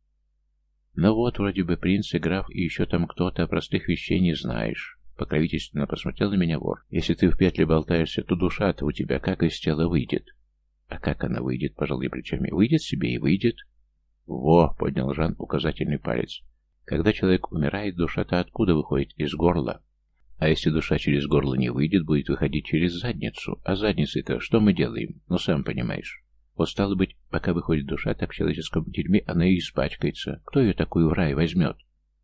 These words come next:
«То есть душа в нашем теле сидит как?» Не сразу я нашелся, чтобы такое привести в пример. «Ну, как вино в бутылке». «Ну, — протянул Щипач, — а разве не так?»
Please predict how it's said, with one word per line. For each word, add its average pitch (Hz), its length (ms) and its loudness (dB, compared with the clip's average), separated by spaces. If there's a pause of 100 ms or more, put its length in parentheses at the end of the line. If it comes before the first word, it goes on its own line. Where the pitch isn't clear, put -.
(680)
«То 80 80 6
есть 73 180 4
душа 92 300 0
в 87 60 -2
нашем 78 340 2
теле 78 240 0
сидит 73 400 -2
как?» - 420 -4
Не 85 140 -6
сразу 78 300 -2
я 73 100 2
нашелся, 101 480 -2
чтобы 82 320 0
такое 85 360 2
привести 76 440 -2
в - 80 -10
пример. 65 400 -2
«Ну, 107 120 2
как - 220 -2
вино 95 300 4
в 71 40 -6
бутылке». - 640 -2 (1080)
«Ну, — 87 680 0
протянул 92 360 2
Щипач, — - 480 -2
а 85 100 -4
разве 78 200 0
не 71 140 0
так?» - 340 -8